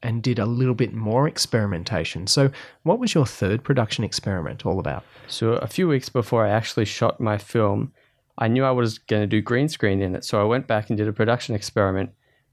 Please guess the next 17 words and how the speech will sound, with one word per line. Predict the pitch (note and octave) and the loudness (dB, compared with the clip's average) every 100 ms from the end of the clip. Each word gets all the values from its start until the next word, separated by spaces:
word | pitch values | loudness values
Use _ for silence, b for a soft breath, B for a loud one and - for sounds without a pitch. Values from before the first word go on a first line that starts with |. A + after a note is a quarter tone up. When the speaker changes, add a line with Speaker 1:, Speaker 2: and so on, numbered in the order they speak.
| - | -2
Speaker 2:
with | G#2 | 0
a | G#2 | 2
range | A#2 C3+ | 2 2
of | B2+ | 0
shots, | - A2 A2+ - | 0 0 0 -2
some | - - A#2 G#2 G#2+ | -10 -2 0 2 0
moving, | A2 A#2+ B2 | 2 2 2
some | A2+ A2 G#2 | 0 0 -4
static, | - G#2 G#2+ A2 | -2 0 0 0
where | A2 | 0
I | G2 G2+ | 2 0
did | G#2+ A2+ G2+ | 0 -2 -2
set | C3 C3 | 0 0
extensions | B2+ - F#2+ - G2+ F#2+ | -2 -4 -4 -4 -6 -6
with | A2 - | -8 -2
green | A#2+ A#2+ | 2 2
screen, | A#2 G#2 - | 0 -2 -2